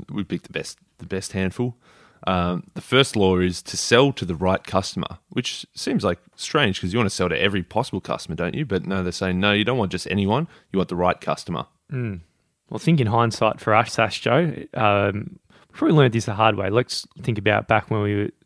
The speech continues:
Speaker 2: thinking about the title of the book. We probably didn't think about selling to the right customer whatsoever, but one review we got, which was really negative, probably just, like, spells this out pretty well. Um, Dreeny's listening right now.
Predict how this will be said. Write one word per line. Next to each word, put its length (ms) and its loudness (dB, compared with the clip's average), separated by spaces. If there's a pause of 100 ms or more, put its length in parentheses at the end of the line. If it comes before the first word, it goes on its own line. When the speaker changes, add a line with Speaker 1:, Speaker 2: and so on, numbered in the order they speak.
(300)
Speaker 2:
thinking 260 0
about 260 4
the 80 -4
title 360 4
of 80 -2
the 80 -4
book. 260 4
We 60 0
probably 240 2
didn't 180 4
think 320 -2
about 260 0
selling 300 -2
to 120 -8
the 60 -4
right 220 0
customer 400 -4
whatsoever, 540 0
but 260 4 (460)
one 240 8
review 420 8
we 140 8
got, 200 8
which 160 0
was 120 4
really 240 8
negative, 500 6 (260)
probably 220 6
just, 160 2
like, 180 4 (100)
spells 400 4
this 180 0
out 160 4
pretty 220 0
well. 340 4 (300)
Um, 400 2 (280)
Dreeny's 320 4
listening 280 0
right 200 0
now. 240 0